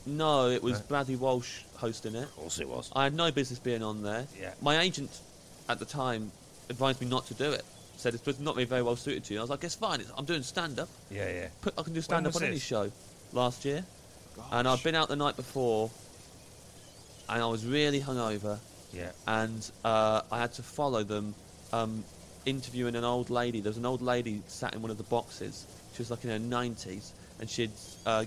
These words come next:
Speaker 1: given most of her life, uh, like, most of her earnings,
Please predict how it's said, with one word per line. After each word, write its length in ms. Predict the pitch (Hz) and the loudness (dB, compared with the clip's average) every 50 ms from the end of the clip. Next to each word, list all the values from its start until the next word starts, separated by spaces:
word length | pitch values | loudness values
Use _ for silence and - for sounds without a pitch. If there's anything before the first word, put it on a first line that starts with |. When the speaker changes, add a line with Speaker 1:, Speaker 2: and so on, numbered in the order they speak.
| - | 0
Speaker 1:
given 260 | - 127 120 120 117 117 | -2 -2 0 0 0 2
most 300 | 123 127 127 127 - 131 | 4 4 4 2 0 -6
of 100 | 113 - | -4 0
her 300 | 127 117 113 110 110 117 - - - - - - - - - - - - | 2 2 4 4 2 0 -2 -10 -18 -18 -18 -18 -18 -18 -18 -16 -8 -4
life, 420 | 110 117 120 117 117 113 - - - - | 0 4 4 4 4 2 0 -6 -10 -8
uh, 40 | - - - 98 | -8 -8 -4 0
like, 220 | 113 110 - - | 2 2 2 2
most 320 | 127 135 143 143 139 - | 0 2 4 4 2 2
of 60 | 131 127 | 2 4
her 160 | 123 120 - | 4 4 6
earnings, 480 | - 123 127 123 117 104 101 101 - | 6 4 4 2 2 0 -4 -6 -8